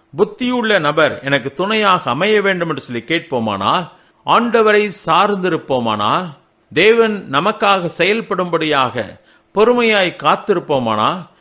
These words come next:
தேவன் சரியாக செய்கிறவராயிருக்கிறார். அந்த காரியத்தை தான் இந்த வசனம் சொல்லுகிறது. "வீடும் ஆஸ்தியும் பிதாக்கள் வைக்கும் சுதந்திரம்,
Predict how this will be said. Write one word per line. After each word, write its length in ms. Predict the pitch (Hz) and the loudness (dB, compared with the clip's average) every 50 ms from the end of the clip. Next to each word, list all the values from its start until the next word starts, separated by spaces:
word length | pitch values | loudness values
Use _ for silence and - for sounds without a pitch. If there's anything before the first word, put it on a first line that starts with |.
| _ _ _ - | _ _ _ -4
தேவன் 440 | - 156 190 214 214 208 214 208 208 196 - | 0 4 4 6 6 4 2 0 -2 -6 -6
சரியாக 580 | - - 156 165 190 190 190 180 175 170 170 180 165 165 160 151 - - - | -2 0 0 0 0 0 2 2 2 2 2 2 2 2 0 -2 -6 -12 -12
செய்கிறவராயிருக்கிறார். 1300 | - - 175 180 185 165 165 170 151 143 135 131 127 120 110 110 101 101 - - 110 110 104 98 87 90 - _ _ _ _ _ - _ | -6 -4 -2 -2 -2 0 0 0 0 0 0 0 0 0 0 0 -2 -4 -4 -2 0 2 2 2 0 -6 -14 _ _ _ _ _ -8 _
அந்த 260 | 135 143 165 170 170 165 156 147 135 123 - - - - _ _ | -2 -2 0 2 2 4 4 4 2 0 -4 -8 -20 -20 _ _
காரியத்தை 540 | - - 185 214 226 226 220 214 214 180 165 | -4 0 2 2 4 4 2 2 0 -2 -2
தான் 240 | 147 147 135 127 107 90 87 | 2 2 2 2 0 -2 -6
இந்த 140 | 110 120 120 | -6 -4 -2
வசனம் 480 | 123 135 147 - - 180 160 139 117 104 104 - | 0 0 0 0 0 0 0 0 0 -2 -6 -10
சொல்லுகிறது. 640 | - - 160 165 170 156 127 120 107 98 98 98 92 - - _ _ _ _ _ - | -6 -2 -2 0 0 0 0 -2 -2 -2 -4 -6 -10 -12 -18 _ _ _ _ _ -4
"வீடும் 460 | 120 147 190 208 214 208 226 226 220 - - | 0 2 2 2 4 4 2 2 2 -2 -2
ஆஸ்தியும் 680 | 117 139 185 190 - - - - 151 123 117 107 92 90 - _ _ _ _ _ | -2 0 0 0 -2 -6 -6 -4 -2 -2 -2 -4 -6 -8 -16 _ _ _ _ _
பிதாக்கள் 560 | - 143 135 170 190 220 220 226 - 220 208 | -6 -2 0 2 2 2 0 -2 0 0 2
வைக்கும் 380 | 208 196 180 175 - - 160 147 | 2 2 2 0 -2 -4 -6 -4
சுதந்திரம், 540 | - - 135 123 113 104 107 101 98 90 | -4 -2 -2 -2 -2 -2 -2 -2 -4 -6